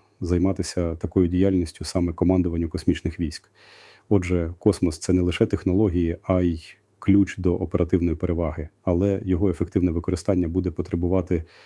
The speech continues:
системного підходу від, е, інституалізації програм виробництва до міжнародної кооперації. До речі, зі слів одного авторитетного видання,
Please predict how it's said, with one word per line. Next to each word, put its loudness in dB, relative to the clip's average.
системного 0
підходу 0
від, 2
е, 0
інституалізації 0
програм -2
виробництва 0
до -2
міжнародної 0
кооперації. -8
До 4
речі, 2
зі 0
слів 2
одного 2
авторитетного -2
видання, 0